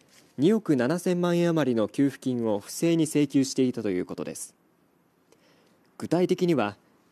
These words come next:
職員が勤務していなかったのに勤務していたとするケースや、知人の名前を使って職員が多く勤務しているように見せかけていたケースがあったということです。去年から今年にかけて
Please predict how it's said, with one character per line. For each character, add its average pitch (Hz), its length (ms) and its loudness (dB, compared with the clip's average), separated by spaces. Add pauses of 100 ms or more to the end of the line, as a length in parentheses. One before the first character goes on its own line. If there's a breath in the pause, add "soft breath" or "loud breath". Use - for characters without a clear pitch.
(160)
職 190 340 0
員 170 100 2
が 117 140 0
勤 196 220 -2
務 147 120 2
し - 80 -4
て 160 120 0
い 180 100 0
な 180 100 -2
か 156 100 -4
っ - 40 -12
た 143 140 -4
の 127 100 0
に 123 240 0
勤 190 220 0
務 135 140 2
し - 120 -6
て 156 100 2
い 156 100 2
た 156 120 -4
と 135 80 0
す - 120 -10
る 110 120 -4
ケ 110 140 0
ー - 20 2
ス 92 160 -6
や、 82 140 -2 (880 soft breath)
知 143 160 2
人 220 200 0
の 208 120 0
名 185 100 0
前 185 160 2
を 170 80 0
使 - 180 -4
っ 139 60 -2
て 120 280 -4 (120)
職 - 380 0
員 143 100 2
が 101 80 -2
多 165 160 2
く 131 140 -4
勤 175 220 -2
務 160 140 2
し - 100 -4
て 147 100 0
い 147 100 4
る 147 80 4
よ 151 200 6
う 135 40 0
に 123 140 0
見 117 100 0
せ 160 140 -4
か 160 120 -2
け 151 100 -6
て 127 120 0
い 110 60 -2
た 113 100 -6
ケ 120 140 0
ー - 20 0
ス 113 140 -6
が 101 80 -2
あ - 20 0
っ 101 40 -4
た - 140 -8
と 92 120 -4
い 85 80 -4
う 85 40 -6
こ - 120 -12
と - 80 -8
で - 100 -16
す。 - 240 -16 (1700 soft breath)
去 202 120 -2
年 220 200 2
か 139 80 2
ら 120 120 0
今 - 120 -2
年 190 220 -2
に 185 100 0
か 185 100 0
け 156 80 -2
て 120 240 0